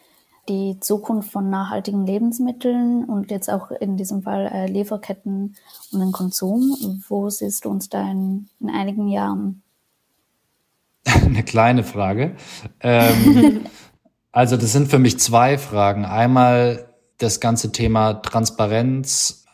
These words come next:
Speaker 2: Offenlegung von Lieferketten und das andere Thema ist, äh,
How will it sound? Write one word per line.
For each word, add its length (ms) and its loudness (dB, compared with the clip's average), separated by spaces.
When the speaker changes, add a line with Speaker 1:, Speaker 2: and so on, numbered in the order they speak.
Speaker 2:
Offenlegung 640 2
von 320 -2
Lieferketten 760 -2
und 260 -6
das 140 -4
andere 320 -2
Thema 300 -2
ist, 520 -6
äh, 380 -4